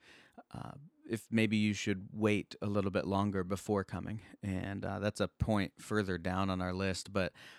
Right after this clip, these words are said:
um, but just as you look at what we're asking, uh, we want everyone to be safe. We know that face masks are not the most practical thing for worship as, um, singing becomes difficult, um, but also singing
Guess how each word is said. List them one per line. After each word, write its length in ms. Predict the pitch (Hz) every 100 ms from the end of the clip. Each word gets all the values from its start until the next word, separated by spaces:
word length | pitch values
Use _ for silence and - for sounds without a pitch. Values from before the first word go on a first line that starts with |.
| -
um, 320 | 92 87 87
but 140 | 98 -
just 340 | 110 - -
as 240 | 117 107 117
you 180 | 120
look 280 | 113 127 127
at 340 | 117 107 - - -
what 340 | - 113 98
we're 160 | 110 76
asking, 680 | 98 104 - 110 98 95 -
uh, 280 | 110 87 85
we 400 | 92 92 - 113
want 260 | 107 113 113
everyone 320 | 117 113 113
to 60 |
be 140 | 113 113
safe. 380 | - 92 92 -
We 100 | 107
know 160 | 110
that 160 | 113 -
face 320 | 101 104 -
masks 400 | 107 98 - -
are 100 | 98
not 220 | 98 98
the 60 | 98
most 220 | 98 -
practical 480 | 104 95 - 104 95
thing 340 | - 98 95
for 320 | 90 98 95 92
worship 500 | 95 98 95 92 90
as, 180 | 90 - - - -
um, 320 | 90 90 90
singing 460 | 90 113 104 104 95
becomes 360 | 98 101 95 -
difficult, 640 | 98 92 - 95 87 - -
um, 280 | 98 - 104
but 120 | 101
also 380 | 87 101 - 98
singing 540 | - 104 101 98